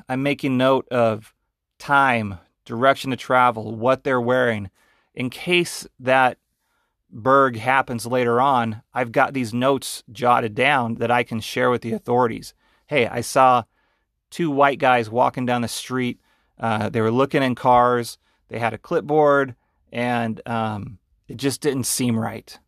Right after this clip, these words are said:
We just, we don't get a lot of that here, and they were very, uh, shady looking." So great information to have.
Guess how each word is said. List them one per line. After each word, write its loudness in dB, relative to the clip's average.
We -8
just, -10
we -4
don't 0
get -4
a 0
lot 4
of -4
that -2
here, -2
and -4
they 0
were -2
very, 0
uh, -8
shady -2
looking." -12
So 0
great 2
information -2
to -4
have. -6